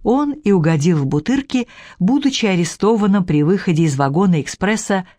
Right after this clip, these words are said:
«Париж-Москва». Что именно послужило причиной краха карьеры Миши, знакомство ли с парижскими эмигрантами, с которыми он весело покучивал в монмартрских кабачках, или слишком свободное обращение с подотчётными суммами торгпредства,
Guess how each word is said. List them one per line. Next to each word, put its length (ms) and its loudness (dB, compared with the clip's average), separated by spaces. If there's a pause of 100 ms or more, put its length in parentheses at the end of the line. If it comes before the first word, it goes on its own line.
«Париж-Москва». 1040 -4 (1120)
Что 340 -2
именно 340 2
послужило 580 -2
причиной 520 -2
краха 400 -2
карьеры 460 -2
Миши, 400 -2 (320)
знакомство 640 0
ли 220 0
с 80 -12
парижскими 680 0
эмигрантами, 720 0 (220)
с 100 -20
которыми 440 2
он 140 4
весело 480 0 (180)
покучивал 580 0
в 60 2
монмартрских 800 0
кабачках, 640 0 (600)
или 220 0
слишком 520 0
свободное 560 2
обращение 580 0
с 60 -6
подотчётными 720 0
суммами 440 0
торгпредства, 800 -4